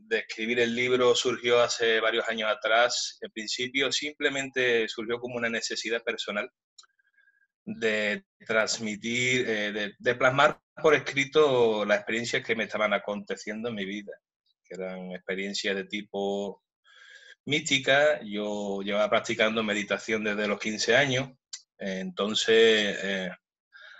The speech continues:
a raíz de una continuidad con respecto a la meditación, con respecto a ciertas escuelas en las que yo empecé a, a iniciarme, pues tuve unas experiencias que, que me llevaron a, a,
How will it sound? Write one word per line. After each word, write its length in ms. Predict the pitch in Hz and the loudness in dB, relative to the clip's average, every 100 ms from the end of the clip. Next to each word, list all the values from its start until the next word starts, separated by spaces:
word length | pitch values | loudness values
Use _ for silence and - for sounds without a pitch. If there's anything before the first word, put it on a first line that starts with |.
| - - | -20 -8
a 120 | - 98 | -2 2
raíz 240 | 101 104 | 2 2
de 100 | 110 | 2
una 180 | 107 107 | 2 0
continuidad 800 | 110 101 107 107 104 107 127 131 | 0 -2 -2 -2 0 4 4 4
con 140 | 113 | 0
respecto 400 | 104 98 107 - | 0 0 -2 0
a 20 | 101 | 2
la 100 | 101 | 2
meditación, 1120 | 95 95 95 - 110 117 113 110 107 101 98 - - _ _ _ _ _ _ - - 92 101 | 0 -2 -2 0 4 4 4 0 -4 -6 -8 -14 -20 _ _ _ _ _ _ -20 -20 -18 -8
con 140 | 101 | -8
respecto 300 | - 101 101 | -4 -4 -4
a 60 | - | -4
ciertas 420 | 107 101 101 95 | -4 0 0 0
escuelas 460 | - - 110 117 98 | -8 0 2 4 2
en 60 | 98 | 2
las 180 | 95 - | 0 0
que 80 | |
yo 100 | 98 | -4
empecé 460 | 95 95 92 - 98 | -4 -4 -4 0 0
a, 180 | 92 87 | 2 0
a 500 | 78 - - - 92 | -4 -10 -20 -12 -8
iniciarme, 680 | 95 92 117 131 143 180 - - - - - - - - _ _ _ _ _ | -6 -2 2 4 4 2 -6 -18 -12 -8 -8 -8 -12 -18 _ _ _ _ _
pues 160 | 123 117 | -4 0
tuve 240 | 151 143 | 2 6
unas 200 | 156 156 | 8 8
experiencias 1160 | 156 151 139 151 151 151 147 143 131 123 123 120 | 6 6 6 6 6 6 8 10 10 10 8 6
que, 880 | - 123 113 110 107 104 98 95 90 - | 4 6 6 6 4 0 0 -2 -6 -8
que 100 | 104 | -6
me 140 | 104 | -4
llevaron 520 | 101 104 110 120 117 | -2 -2 2 2 4
a, 440 | 110 104 95 92 87 | 2 2 0 -2 -6
a, 1300 | 73 60 190 _ _ _ _ _ - - 92 87 | -10 -18 _ _ _ _ _ _ -12 -6 -4 -4